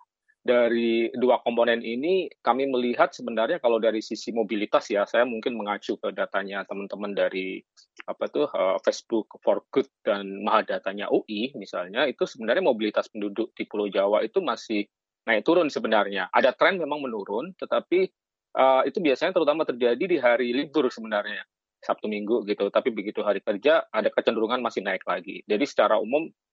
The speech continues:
mobilitas penduduk itu memang turun tapi tidak sangat signifikan sebenarnya. Nah, eh, it-, kemudian ini juga tercermin sebenarnya. Angka kasus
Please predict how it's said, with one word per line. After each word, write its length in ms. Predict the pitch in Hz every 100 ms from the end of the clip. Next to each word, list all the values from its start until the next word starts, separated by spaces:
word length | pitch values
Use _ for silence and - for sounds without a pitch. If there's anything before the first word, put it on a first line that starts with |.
| -
mobilitas 480 | 123 113 117 117
penduduk 320 | 123 113 117 117
itu 160 | -
memang 240 | 190 151 165
turun 160 | 131 156
tapi 240 | 135 143
tidak 240 | 131 92 - -
sangat 240 | 101 104
signifikan 560 | - 110 101 - 107 92
sebenarnya. 480 | 113 92 87 - 90 101
Nah, 160 | 98 90 _ _ _ _ _ _ _ -
eh, 400 | 127 120 120 123
it-, 160 | 135 _
kemudian 400 | 131 123 143 196 - _ _ _ -
ini 160 | 143
juga 240 | 202 143 -
tercermin 480 | 135 175 202 190 180
sebenarnya. 640 | 139 120 113 107 104 104
Angka 320 | 131 127 135
kasus 240 | 135 131